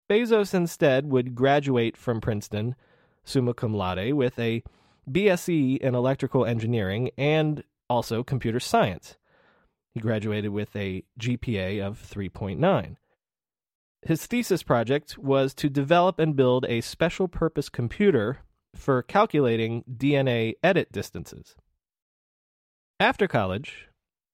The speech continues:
Bezos was reportedly recruited by the likes of Intel,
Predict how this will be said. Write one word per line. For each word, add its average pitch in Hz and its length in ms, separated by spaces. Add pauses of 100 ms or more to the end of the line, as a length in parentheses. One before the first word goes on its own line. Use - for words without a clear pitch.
(200)
Bezos 190 520
was 143 300
reportedly 147 840
recruited 127 720
by 110 240
the 113 80
likes 110 380
of 104 420
Intel, 131 520